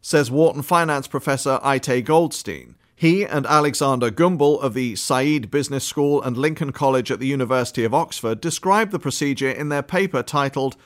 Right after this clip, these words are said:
Manipulation and the Allocational Role of Prices. Their key finding illustrates the interplay between a firm's real economic value and its stock price,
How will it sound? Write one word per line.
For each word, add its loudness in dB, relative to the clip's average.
Manipulation 0
and -8
the -2
Allocational 0
Role 2
of -2
Prices. -4
Their 2
key 0
finding 0
illustrates 0
the -6
interplay -2
between -4
a -2
firm's -2
real 2
economic -2
value 0
and 0
its -8
stock 0
price, -6